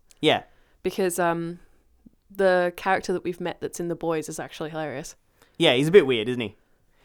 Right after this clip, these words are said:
Speaker 1: He's eccentric.
Speaker 2: Yeah, yeah.
Speaker 1: And the comedy comes from that. <laughs>
Speaker 2: And he does say the C word.
Speaker 1: A lot.
Speaker 2: A lot.
Speaker 1: <laughs> But, I mean, like, a
Speaker 2: But it's
Speaker 1: woman
Speaker 2: still
Speaker 1: exploded.
Speaker 2: kind of funny. Like, I don't know.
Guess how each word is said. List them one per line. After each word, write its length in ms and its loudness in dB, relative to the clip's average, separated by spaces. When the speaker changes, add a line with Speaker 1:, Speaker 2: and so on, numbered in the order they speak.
Speaker 1:
He's 160 6
eccentric. 880 2
Speaker 2:
Yeah, 300 2
yeah. 220 -4
Speaker 1:
And 100 2
the 60 4
comedy 320 4
comes 260 2
from 200 -2
that. 300 -2
<laughs> 80 -14
Speaker 2:
And 100 2
he 80 4
does 220 0
say 240 0
the 80 -10
C 200 -2
word. 360 -4
Speaker 1:
A 100 6
lot. 640 8
Speaker 2:
A 40 -10
lot. 760 2
Speaker 1:
<laughs> 60 -20
But, 220 4
I 80 4
mean, 220 2
like, 260 4
a 80 -4
Speaker 2:
But 100 2
it's 60 0
Speaker 1:
woman 140 4
Speaker 2:
still 120 10
Speaker 1:
exploded. 300 2
Speaker 2:
kind 100 4
of 80 0
funny. 380 0
Like, 300 -6
I 80 -6
don't 160 -6
know. 160 -8